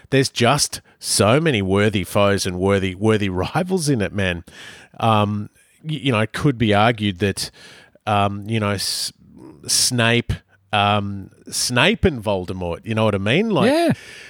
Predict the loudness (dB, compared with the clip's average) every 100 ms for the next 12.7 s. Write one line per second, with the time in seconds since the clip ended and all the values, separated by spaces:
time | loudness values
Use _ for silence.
0 | -10 -2 0 2 0 -4 -8 -14 _ -4
1 | -2 -2 2 2 2 2 0 -2 -2 0
2 | -4 -4 -2 0 0 0 0 0 2 0
3 | 0 -2 -2 -2 -8 -2 0 2 0 0
4 | -4 -6 -6 -16 -16 -18 -2 0 0 -2
5 | 0 0 0 2 4 4 2 0 -2 -6
6 | _ _ -2 0 2 0 2 0 0 0
7 | 0 2 2 0 2 0 0 -2 -2 -2
8 | -4 -4 -4 -2 0 0 -2 -6 -6 -2
9 | 0 0 0 2 2 -2 -10 -2 2 4
10 | 2 0 -6 -14 0 0 0 0 0 0
11 | -6 -20 -4 0 2 2 4 4 2 -2
12 | -4 -6 0 0 2 0